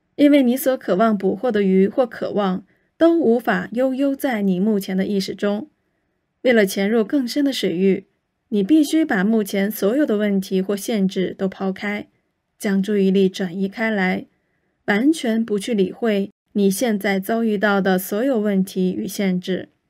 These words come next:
对自己说：“我是，我是，我是。”停驻在这种存在觉知上，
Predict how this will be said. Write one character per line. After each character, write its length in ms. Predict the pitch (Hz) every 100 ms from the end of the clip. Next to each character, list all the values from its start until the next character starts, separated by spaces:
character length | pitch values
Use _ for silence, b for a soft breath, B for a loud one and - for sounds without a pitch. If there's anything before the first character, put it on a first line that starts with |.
| _ _ _ _ _ _
对 160 | - 226
自 200 | 190 220
己 100 | 202
说 400 | - 240 240 277 _ _ _ -
：“我 180 | 196
是， 420 | 185 - 285 208 - _ _ _ _ _
我 180 | 202 202
是， 460 | - - 277 - _ _ _ _ _
我 220 | 202 202
是。” 420 | 190 - 311 - - _ _ _ _ _ _ _ _ _ _
停 200 | 226 233
驻 160 | 359 320
在 240 | 311 269
这 160 | 294 277
种 220 | 202 190
存 320 | - 196 190
在 260 | 311 285 202
觉 220 | 190 196
知 240 | 208 202
上， 380 | 208 202 -